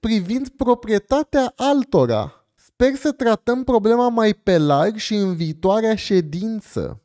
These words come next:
Efectiv, clasicul corporatist care și-a luat un Volvo în leasing. Ia, ce mașină e? A, o janghină de mașină. Tare. Mă cac pe mașina ta, pe jegul tău de mașină. Păi,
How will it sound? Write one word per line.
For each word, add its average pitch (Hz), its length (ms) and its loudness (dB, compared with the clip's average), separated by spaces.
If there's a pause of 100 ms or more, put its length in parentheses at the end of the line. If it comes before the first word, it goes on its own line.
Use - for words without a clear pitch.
Efectiv, 107 640 -6 (200)
clasicul 120 420 -2
corporatist 107 640 -6
care 107 200 -4
și-a 104 120 -8
luat 110 160 -2
un 104 160 -4
Volvo 92 400 -2
în 87 160 -6
leasing. 90 540 -10 (500)
Ia, 98 180 -8
ce - 160 -12
mașină 95 360 -10
e? 92 160 -12 (500)
A, 185 100 -4
o 202 160 4
janghină 196 580 0
de 190 60 0
mașină. 151 520 -2 (720)
Tare. 78 360 -6 (640)
Mă 147 140 -4
cac 151 240 -4
pe 147 100 -6
mașina 127 360 -4
ta, 101 340 -12
pe 98 140 -8
jegul 98 300 -4
tău 92 160 -6
de 95 60 -8
mașină. 95 300 -10
Păi, 107 260 -4